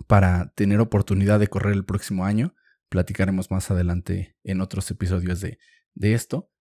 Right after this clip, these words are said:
Eh, Charles Leclerc, que es el mejor piloto ubicado de Ferrari, él termina octavo,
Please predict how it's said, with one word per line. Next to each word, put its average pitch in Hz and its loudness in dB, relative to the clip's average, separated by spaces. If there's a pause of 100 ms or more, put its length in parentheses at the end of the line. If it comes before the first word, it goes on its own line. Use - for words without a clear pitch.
(120)
Eh, - -4
Charles 143 2
Leclerc, 156 0
que 120 0
es - -2
el 123 4
mejor 117 2
piloto 123 2
ubicado 110 0
de 98 2
Ferrari, 113 0 (300)
él 107 0
termina 110 2
octavo, 127 0